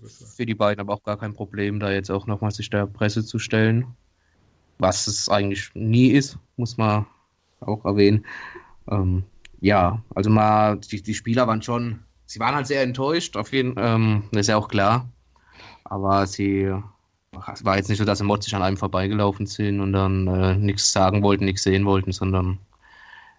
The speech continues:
Speaker 2: haben ihren Job gemacht.
Speaker 1: Ja, nee, es war auch,
Speaker 2: Ja.
Speaker 1: muss man sagen, ganz anderes Aus als letztes Jahr, wo du Viert-,
Speaker 2: Ja.
Speaker 1: wo du Viertelfinale, Overtime, Spiel sieben... In
Speaker 2: Genau,
Speaker 1: Anführungszeichen,
Speaker 2: das
Speaker 1: du konntest dich ja diesmal ein Stück weit drauf vorbereiten. Das klingt jetzt blöd, aber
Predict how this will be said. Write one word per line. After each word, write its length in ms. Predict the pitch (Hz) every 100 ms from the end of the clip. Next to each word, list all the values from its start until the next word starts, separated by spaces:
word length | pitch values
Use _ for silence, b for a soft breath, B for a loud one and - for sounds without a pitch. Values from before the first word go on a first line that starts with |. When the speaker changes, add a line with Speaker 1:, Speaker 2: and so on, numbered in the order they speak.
| _
Speaker 2:
haben 240 | - 104 120
ihren 140 | 127
Job 240 | 123 151
gemacht. 460 | - 131 98 95 - _ _ _
Speaker 1:
Ja, 160 | 107 117 _ -
nee, 100 | 139
es 160 | 131 151
war 140 | 143
auch, 200 | 143 139
Speaker 2:
Ja. 80 | 143
Speaker 1:
muss 60 | 135
man 120 | 139
sagen, 380 | 135 139 143 127
ganz 240 | 135 147
anderes 300 | 175 156 156 -
Aus 280 | 139 143
als 160 | 151 117
letztes 400 | 127 131 - 160
Jahr, 340 | 156 147 147 143
wo 120 | 139
du 300 | 139 139 135
Viert-, 240 | 123 139
Speaker 2:
Ja. 80 | 117 135
Speaker 1:
wo 100 | 135
du 260 | 123 131 127
Viertelfinale, 960 | 131 143 143 135 143 139 135 139 139 135
Overtime, 760 | 143 139 139 131 135 131 131 123
Spiel 300 | - 127 120
sieben... 580 | 113 135 139 151 151 - b b b b b b b b b _
In 100 | 127 135 143
Speaker 2:
Genau, 320 | 113 110 113
Speaker 1:
Anführungszeichen, 0 |
Speaker 2:
das 440 | 113 135 131 -
Speaker 1:
du 80 | 139
konntest 300 | 143 139 135
dich 80 | 139
ja 80 | 139
diesmal 380 | 139 147 151 139
ein 80 |
Stück 260 | 127 - 135
weit 220 | 143 131
drauf 200 | 135 127
vorbereiten. 600 | 139 135 131 98 101 98
Das 140 | 107 -
klingt 180 | 127 113
jetzt 160 | 107
blöd, 320 | - 117 131 123
aber 400 | 110 113 110